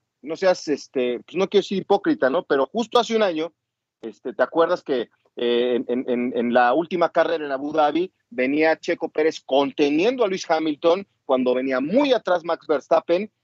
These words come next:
y, y lo, lo frena durante tres o cuatro vueltas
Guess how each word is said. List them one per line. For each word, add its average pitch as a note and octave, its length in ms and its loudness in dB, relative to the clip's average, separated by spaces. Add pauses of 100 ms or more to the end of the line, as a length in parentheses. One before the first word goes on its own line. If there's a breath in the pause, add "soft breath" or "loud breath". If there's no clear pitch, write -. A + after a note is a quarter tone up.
(200)
y, A#2+ 180 -14
y B2 140 -2
lo, D3 180 4
lo C#3+ 200 0
frena G3+ 360 2
durante C#3+ 460 -2
tres F#3+ 300 -4
o D#3+ 60 -4
cuatro E3 340 -2
vueltas G3 520 0